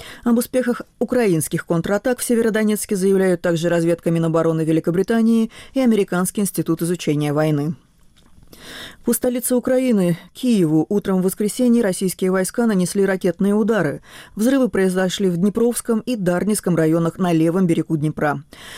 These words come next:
По предварительным данным, погибших нет. Сообщается, что удары наносились по объектам железнодорожной инфраструктуры.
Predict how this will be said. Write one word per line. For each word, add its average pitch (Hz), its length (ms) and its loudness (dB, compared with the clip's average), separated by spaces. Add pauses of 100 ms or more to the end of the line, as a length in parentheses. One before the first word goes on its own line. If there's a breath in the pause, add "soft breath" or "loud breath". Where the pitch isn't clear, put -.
(160 loud breath)
По 269 100 -2
предварительным 233 680 0
данным, 202 340 2
погибших 180 500 -4
нет. 220 220 2
Сообщается, 180 540 0
что 180 200 0
удары 190 300 2
наносились 214 540 0
по 247 140 0
объектам 190 420 0
железнодорожной 165 800 2
инфраструктуры. 165 760 -2